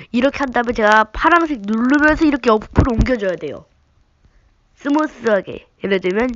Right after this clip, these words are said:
여기, 여기 파란색 돼 있죠? 근데 옆으로 옮겨줘야 돼요. 이렇게 조정할 수 있어요. 짠.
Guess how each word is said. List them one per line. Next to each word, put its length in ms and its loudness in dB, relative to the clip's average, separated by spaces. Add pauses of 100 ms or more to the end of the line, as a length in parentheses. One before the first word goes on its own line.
(120)
여기, 120 0 (760)
여기 260 0 (160)
파란색 400 2
돼 100 -2
있죠? 180 -6
근데 180 -2
옆으로 300 2
옮겨줘야 420 2
돼요. 120 -4
이렇게 220 -4
조정할 400 0
수 100 -14
있어요. 340 -8 (960)
짠. 520 -2